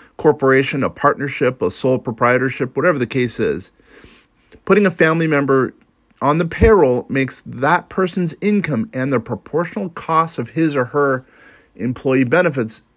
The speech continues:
deductible business expenses. Now, as a result, the gross income of your business is lowered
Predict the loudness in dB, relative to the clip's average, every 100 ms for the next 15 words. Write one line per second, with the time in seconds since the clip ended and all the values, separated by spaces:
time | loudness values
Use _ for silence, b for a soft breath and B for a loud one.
0 | _ _ _ -4 0 2 2 0 -2 0
1 | 0 0 0 -4 -6 -10 -6 -4 -4 -10
2 | -8 -6 -4 -4 -4 -2 0 2 2 B
3 | B B -6 -4 4 4 4 -2 -4 -2
4 | -4 -4 -4 -2 -2 2 0 2 -4 -6
5 | -4 -4 0 4 6 6 2 -2